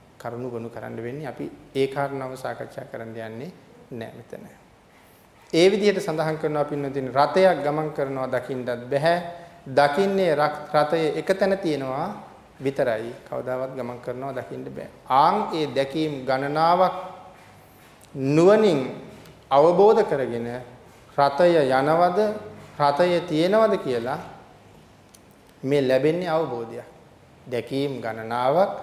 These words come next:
නුවණින් අවබෝධ කරගෙන රථය යනවද, රථය තියෙනවද කියලා අපිට ඇති වෙන්නේ අවබෝධයක්. ඒ නිසා සඳහන් කරනවා අන්න ඒ අවබෝධය අනුව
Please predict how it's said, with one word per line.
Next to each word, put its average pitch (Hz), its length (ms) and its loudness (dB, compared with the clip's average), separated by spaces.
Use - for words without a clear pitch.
නුවණින් 139 680 2
අවබෝධ 127 440 -4
කරගෙන 175 380 -6
රථය 135 380 -6
යනවද, 117 680 -2
රථය 160 380 -2
තියෙනවද 127 460 -6
කියලා 190 240 -6
අපිට 143 180 -8
ඇති 120 240 -6
වෙන්නේ 202 360 -2
අවබෝධයක්. 156 680 4
ඒ 160 160 0
නිසා 190 280 0
සඳහන් 143 360 -6
කරනවා 135 380 -6
අන්න 214 340 2
ඒ 180 340 -2
අවබෝධය 147 580 0
අනුව 135 320 -4